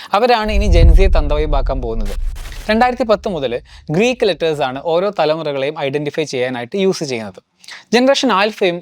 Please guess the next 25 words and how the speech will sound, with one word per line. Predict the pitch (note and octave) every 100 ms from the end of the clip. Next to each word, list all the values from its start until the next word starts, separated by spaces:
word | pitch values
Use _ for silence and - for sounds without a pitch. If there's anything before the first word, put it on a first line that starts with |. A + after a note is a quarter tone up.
| -
ഇപ്പൊ | D#3+ E3 E3
ഔട്ടായതിനു | F3+ E3+ D3+ D3+ A#2+
ശേഷം | - D3 F3+ _ _ _ G#3+
പുതുവർഷം | G#3+ A#3+ A3 A#3 E3+
മുതൽക്കാണ് | C#3+ C#3 A#2+ B2 - D#3+
ഈ | E3 D3
ബീറ്റ | D3+ E3+ D#3+
ജനറേഷൻ | C3+ B2+ - C3+ A2+
വരുന്നത്. | A2 G#2 - _ _ _ - A#3+
ഓരോ | C#4 C#4
തലമുറയും | A#3 G#3 E3+ D#3+ F3+
മുൻ | A3
തലമുറയിൽ | G3+ F#3+ F#3+ G3 F#3
നിന്ന് | F#3+ E3+
എത്ര | _ A3 F#3+
ഡിഫറന്റ് | E3 F#3+ F#3 E3+
ആണ് | E3 D#3
എന്നുള്ളത് | D#3 D3+ D3+
നിങ്ങൾ | D3+ C#3+
ശ്രദ്ധിച്ചിട്ടുണ്ടോ? | C3 C3 - A#2 G#2+ - _ _ _ _ -
ഉദാഹരണത്തിന് | G#3 C4+ C4+ B3+ A3+ D3 D#3 - _ - _ F#3
മില്ലേനിയൽസ് | G#3 A#3 A3 G3 C#3+ D3
അഥവാ | D#3 F3
എൻ്റെയൊക്കെ | F3 G3+ F3 D3+
ജനറേഷൻ | C3+ B2+ B2